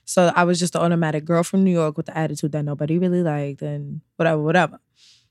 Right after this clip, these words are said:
So then when I came back to New York and I'm, and I moved, it was just kind of like, now I'm around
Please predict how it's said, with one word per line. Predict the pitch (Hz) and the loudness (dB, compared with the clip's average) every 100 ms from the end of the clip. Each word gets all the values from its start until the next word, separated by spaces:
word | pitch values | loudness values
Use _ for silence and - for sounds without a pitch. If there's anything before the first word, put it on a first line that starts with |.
| _ _ - | _ _ -4
So | - 202 190 | 4 6 8
then | 185 | 6
when | 180 170 | 4 2
I | 180 | -2
came | - 190 185 | -2 0 2
back | 180 - 190 220 | 2 2 2 0
to | - 190 | 0 0
New | 160 | -2
York | 151 180 208 160 156 _ _ _ _ _ - | 0 0 2 0 -4 _ _ _ _ _ -4
and | 165 | -2
I'm, | 170 160 - | -2 -6 -4
and | 165 | -4
I | 160 | -2
moved, | 156 160 208 269 151 151 151 - _ _ _ _ _ | -2 2 2 2 0 -2 -8 -16 _ _ _ _ _
it | 190 | 4
was | 180 180 | 4 4
just | 175 - | 0 -2
kind | 175 165 170 | -2 0 -2
of | 156 | -2
like, | 160 156 151 147 - | -2 -2 -4 -8 -2
now | 185 170 | 0 2
I'm | 175 | 2
around | 170 170 160 | 0 0 -2